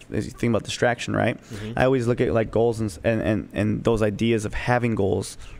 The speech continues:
Speaker 1: as G P S coordinates, right? If you wanna go to, if you're in L A and you wanna go to Santa Monica Beach, right?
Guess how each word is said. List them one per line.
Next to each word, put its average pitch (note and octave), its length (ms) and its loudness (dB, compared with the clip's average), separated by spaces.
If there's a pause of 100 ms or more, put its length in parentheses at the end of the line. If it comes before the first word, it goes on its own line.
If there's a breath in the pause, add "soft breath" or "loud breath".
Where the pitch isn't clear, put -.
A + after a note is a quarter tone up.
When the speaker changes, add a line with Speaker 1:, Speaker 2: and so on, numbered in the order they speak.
Speaker 1:
as A2 180 0
G A#2 140 0
P A#2+ 160 0
S - 180 -4 (160)
coordinates, - 560 -4
right? B2 200 2 (480 loud breath)
If C3+ 160 2
you F3 100 4
wanna F3+ 180 2
go C3+ 160 4
to, B2 300 0
if - 80 -14
you're B2+ 100 0
in B2+ 60 0
L A#2+ 180 2
A B2+ 160 0 (140)
and A2+ 100 0
you A#2 60 2
wanna A#2 160 2
go A#2+ 80 2
to G#2+ 80 0
Santa A#2+ 300 0
Monica A2 280 0
Beach, - 460 -4 (380 loud breath)
right? A2+ 260 0